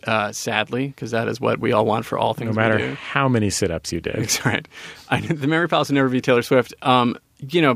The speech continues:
Speaker 1: but in the meantime, uh, like, I had to, I had, like, I had, I had a cult band in my hands. And, you know, and when I was in bands, you know, in my twenties, um,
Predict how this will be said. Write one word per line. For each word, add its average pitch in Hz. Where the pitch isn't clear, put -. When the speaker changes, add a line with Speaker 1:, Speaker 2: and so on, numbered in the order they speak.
Speaker 1:
but 160
in 135
the 139
meantime, 120
uh, 117
like, 123
I 127
had 139
to, 120
I 123
had, 123
like, 117
I 123
had, 127
I 135
had 143
a 139
cult 135
band 117
in 107
my 107
hands. -
And, 120
you 127
know, 113
and 113
when 123
I 131
was 123
in 147
bands, 113
you 113
know, 110
in 117
my 110
twenties, 110
um, 110